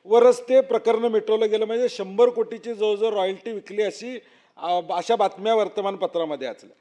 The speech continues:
आणि रॉयल्टी ज्यांनी खाण घेतली त्यांनी मधल्या कालामध्ये हेलिकॉप्टर घेतली अशा बातम्या पेपरला आल्या.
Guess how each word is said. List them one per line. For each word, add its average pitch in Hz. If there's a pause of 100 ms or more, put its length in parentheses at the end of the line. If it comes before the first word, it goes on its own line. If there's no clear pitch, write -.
(400)
आणि 214
रॉयल्टी 240
ज्यांनी 202
खाण 233
घेतली 208 (440)
त्यांनी 208
मधल्या 233
कालामध्ये 247
हेलिकॉप्टर 254
घेतली 240
अशा 240
बातम्या 190
पेपरला 139
आल्या. 98